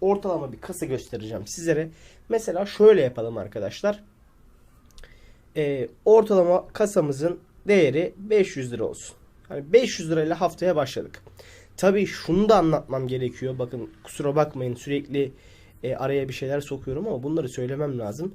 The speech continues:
Şimdi senin beş yüz lira paran vardır. O para, e, çoluğunun çocuğunun rızkıdır. Yatırma arkadaşım. Çünkü kasa katlama da olsa kaybetme ihtimalim var. Çünkü bu bir iddia.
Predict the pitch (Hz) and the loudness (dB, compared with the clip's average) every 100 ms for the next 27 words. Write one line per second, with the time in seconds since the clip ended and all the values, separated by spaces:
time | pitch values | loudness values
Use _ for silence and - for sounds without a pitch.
0 | - - 214 208 190 190 196 - 151 143 | -12 -6 -4 0 2 2 2 0 -6 -6
1 | 131 143 151 139 113 - 110 - _ _ | -4 -2 -2 -4 -6 -10 -14 -18 _ _
2 | _ _ 202 202 135 143 - _ _ _ | _ _ 0 2 2 0 -6 _ _ _
3 | _ _ - - - - 185 170 151 156 | _ _ -12 -10 -10 -4 -2 0 0 -2
4 | 160 151 139 135 156 135 127 - 120 - | -2 -2 -2 -4 -4 -6 -8 -10 -10 -12
5 | - _ _ _ - 175 190 175 135 123 | -16 _ _ _ -4 -2 0 0 0 -2
6 | 123 110 104 - - _ - 165 160 175 | -4 -8 -10 -14 -20 _ -4 -4 -2 -6
7 | - - 180 196 - - 113 113 - - | -4 -4 -2 -4 -6 -8 -8 -8 -10 -12
8 | 180 196 - - - - - 175 175 151 | -10 -10 -12 -12 -10 -10 -4 -2 0 -2
9 | - 127 123 - 123 92 143 143 131 98 | -4 -10 -10 -10 -10 -8 -8 -6 -6 -6
10 | - 165 160 139 147 160 123 127 - 113 | -8 -8 -8 -6 -6 -6 -8 -8 -4 -4